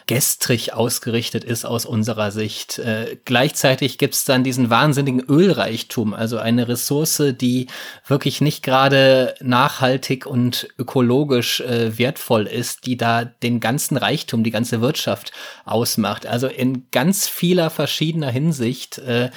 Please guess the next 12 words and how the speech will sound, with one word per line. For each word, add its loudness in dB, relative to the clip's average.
hatte -2
ich -6
das -6
Gefühl, 0
das -2
ist -6
wirklich -4
kein 0
Land, 0
das -4
viel -2
Positives, -2